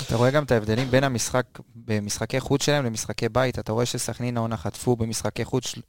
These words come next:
אה, שלושה עשר שערים, כבשו חמישה, ובבית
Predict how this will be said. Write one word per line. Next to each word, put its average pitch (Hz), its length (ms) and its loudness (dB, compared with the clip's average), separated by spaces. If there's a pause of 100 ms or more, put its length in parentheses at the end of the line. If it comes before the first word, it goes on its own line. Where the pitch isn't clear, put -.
אה, 101 180 -2
שלושה 107 340 0
עשר 131 160 0
שערים, 151 400 2 (400)
כבשו 127 260 2
חמישה, 131 460 6 (540)
ובבית 156 760 6